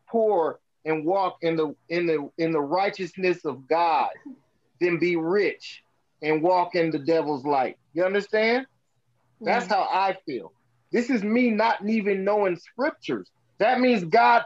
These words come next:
Speaker 1: talks to everyone. Um, sis, I don't know the Bible scripture for scripture like Brenton does. I don't, but I know righteousness. Okay? And the Lord is telling me that, that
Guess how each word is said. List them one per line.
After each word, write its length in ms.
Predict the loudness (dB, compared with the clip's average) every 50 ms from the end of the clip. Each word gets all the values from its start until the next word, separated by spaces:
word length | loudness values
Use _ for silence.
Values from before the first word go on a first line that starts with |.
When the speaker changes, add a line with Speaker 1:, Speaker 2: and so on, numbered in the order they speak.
| 2
Speaker 1:
talks 260 | 0 2 2 2 0 -6
to 200 | -12 -12 -12 -8 -2 0
everyone. 600 | 2 2 2 0 0 -2 0 -2 -2 -4 -6 -12 _ _ _ _ _ _ _ _ _ _ -2
Um, 460 | 0 2 2 4 2 2 0 -4 -8 _ _ _ _ _ _
sis, 500 | -8 -2 0 2 2 2 0 -2 -6 _ _ -2
I 140 | 0 0 2
don't 220 | 2 2 0 0 0
know 180 | 2 2 2
the 140 | 0 0 -2
Bible 640 | -2 0 -2 0 0 0 0 0 0 0 -2 -2 -4
scripture 480 | -6 -10 -8 -4 -4 -4 -2 -2 -2
for 140 | -2 -2 -6
scripture 460 | -6 -6 -2 -2 -2 -2 0 -2 -2
like 260 | 0 0 0 0 -2 -2
Brenton 380 | -2 0 0 -2 -4 -6 -2
does. 320 | -2 -2 -2 -2 -6 -10 _ -4
I 140 | -2 -2 -2
don't, 400 | 0 0 0 2 2 0 0 -4 _ _ _ _ _ _ _
but 160 | 0 0 2
I 160 | 2 2 0 0
know 480 | 0 0 2 2 2 2 0 0 -4 _ _ _ _ _ _
righteousness. 880 | -6 -4 -2 0 0 -2 -2 -2 -4 -4 -4 -6 -8 -12 -12 -12 -14 _ _ _ _ _ _ _ _ _ _ _ _ _ _ _ _ _ _ _ _ _ -6
Okay? 520 | -6 -4 0 0 2 2 2 2 0 -4 _ _ _ _ _ _ -2
And 220 | 0 0 2 2
the 80 | 2 2
Lord 580 | 2 2 2 2 2 2 2 2 0 0 0
is 180 | 0 -2 -2 -4
telling 340 | _ -4 -2 -2 -2 -2 -2
me 120 | -2 -2 -2
that, 200 | -2 -4 -6 _ _ _ _ -6
that 240 | -4 -4 -4 -4 -8